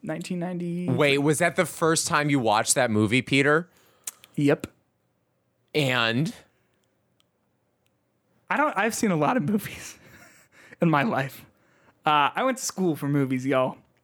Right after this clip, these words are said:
Speaker 1: I have never seen a worse movie than the Mar-, than the Super Mario Bros. movie. Wow. <laughs> Like, wow, that movie is, like,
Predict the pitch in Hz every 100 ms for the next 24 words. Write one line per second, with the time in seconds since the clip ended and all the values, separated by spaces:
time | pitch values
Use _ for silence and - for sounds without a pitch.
0 | _ _ _ _ _ _ _ _ _ _
1 | _ _ _ _ _ _ _ _ - 185
2 | 214 254 240 220 208 _ - - 180 151
3 | 156 156 156 156 - 170 151 139 135 131
4 | 135 151 - 151 139 135 147 147 _ _
5 | _ - 151 143 139 139 160 254 151 151
6 | - 160 156 143 131 127 127 123 147 123
7 | 107 92 - _ _ _ _ - 208 156
8 | 165 180 196 196 170 147 127 - - -
9 | - - - - 240 214 208 - - 170
10 | 151 156 196 214 233 220 185 175 170 190
11 | 185 190 185 175 170 156 - - - -
12 | 190 185 175 139 - _ _ _ _ _
13 | _ _ _ _ _ _ _ _ 160 180
14 | 165 -